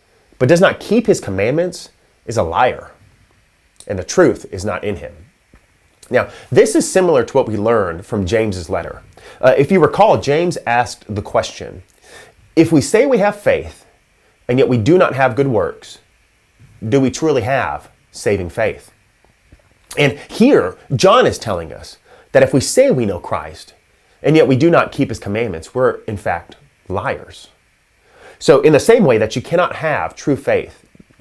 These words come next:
apart from works, you cannot have saving knowledge of Christ apart from keeping his commands. John then tells us in verse, uh,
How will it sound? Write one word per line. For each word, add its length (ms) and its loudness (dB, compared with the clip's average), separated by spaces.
apart 360 0
from 200 -2
works, 420 -8
you 100 0
cannot 320 0
have 160 -2
saving 320 -2
knowledge 300 -2
of 100 -16
Christ 520 -12
apart 300 -4
from 120 -8
keeping 500 -8
his 160 -10
commands. 520 -10
John 220 4
then 120 4
tells 280 2
us 180 0
in 100 -2
verse, 240 0
uh, 120 -2